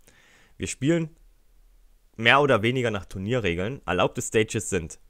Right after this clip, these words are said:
Schlachtfeld, ähm, letzte Station, dit, dit, dit, dit, dit, dit, dit, Yoshis Story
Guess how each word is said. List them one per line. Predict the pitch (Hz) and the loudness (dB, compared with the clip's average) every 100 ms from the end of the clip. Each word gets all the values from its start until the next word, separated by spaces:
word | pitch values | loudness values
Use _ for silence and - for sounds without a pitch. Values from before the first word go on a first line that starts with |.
| _ _ | _ _
Schlachtfeld, | - 87 82 - 165 175 - - - _ _ _ _ _ - _ _ _ _ _ _ _ - _ _ - | -8 0 2 2 2 2 0 -14 -20 _ _ _ _ _ -20 _ _ _ _ _ _ _ -20 _ _ -2
ähm, | 101 95 90 - | 0 0 -2 -8
letzte | 98 92 104 - 135 - _ _ - | -4 0 0 0 -4 -6 _ _ -10
Station, | - - - 92 90 113 233 - _ _ _ _ _ - - _ _ _ _ _ 92 | -2 0 0 0 0 -2 -4 -10 _ _ _ _ _ -20 -20 _ _ _ _ _ -16
dit, | - | -8
dit, | 87 - | -8 -8
dit, | 78 - | -10 -8
dit, | 73 - | -8 -8
dit, | 76 85 | -8 -4
dit, | 92 - | -6 -2
dit, | 185 - - - - _ - | -4 -4 -8 -8 -10 _ -12
Yoshis | 92 95 170 - 90 80 - - - | -2 2 2 2 -2 -2 -8 -12 -10
Story | - - 104 104 190 | -8 0 2 2 0